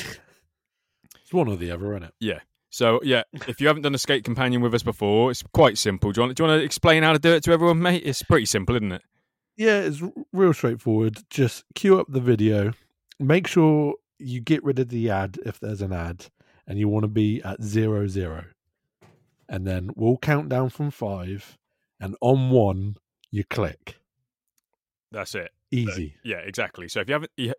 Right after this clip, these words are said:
Speaker 2: you, if you haven't done it yet, perfect opportunity. Right now, as I speak, go onto the YouTube on your phone or whatever and type in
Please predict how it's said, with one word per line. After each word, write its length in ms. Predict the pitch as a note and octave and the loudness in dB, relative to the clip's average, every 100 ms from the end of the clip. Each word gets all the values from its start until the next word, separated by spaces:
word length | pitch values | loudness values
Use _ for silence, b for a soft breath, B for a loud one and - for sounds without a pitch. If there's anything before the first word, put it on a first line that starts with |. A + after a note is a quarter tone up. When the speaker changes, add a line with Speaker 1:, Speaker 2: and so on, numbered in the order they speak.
| A#2 | -8
Speaker 2:
you, 60 | B2+ | -6
if 100 | A#2 | -2
you 60 | |
haven't 220 | C3+ D#3+ C3 | -2 -2 -2
done 100 | C3+ | -4
it 80 | |
yet, 280 | B2+ F#2+ G2 - - _ _ _ _ _ _ _ - | -4 -6 -6 -8 -16 _ _ _ _ _ _ _ 0
perfect 260 | C#3 B2+ | 0 0
opportunity. 440 | A#2 - A2 F#2 F#2+ _ _ | -4 -6 -6 -8 -14 _ _
Right 240 | C#3+ E3 C#3+ | 2 4 2
now, 320 | A#2 F#2+ A#2 | -4 -4 -4
as 160 | B2+ C3+ | -2 0
I 120 | C#3+ | 0
speak, 520 | C#3+ - F#2+ A#2+ - - _ _ | 0 -6 -10 -10 -14 -20 _ _
go 180 | - A#2 | -4 -2
onto 260 | A#2 A2 A2+ | -4 -4 -6
the 320 | G#2+ B2 F#3 | -4 -4 -4
YouTube 260 | D#3+ E3 D3+ | -2 -2 0
on 80 | D#3+ | -2
your 120 | E3 | -2
phone 400 | D#3 A2+ A2+ A#2+ | -2 -2 0 -2
or 140 | A#2 A#2 | -2 -2
whatever 500 | B2 C3+ G#2+ G#2 A#2 - _ _ _ _ _ - | -2 -2 -4 -6 -8 -12 _ _ _ _ _ -14
and 140 | G2+ | -8
type 280 | A2+ A#2+ A2+ | -4 -4 -2
in 280 | G2 G2 | -4 -4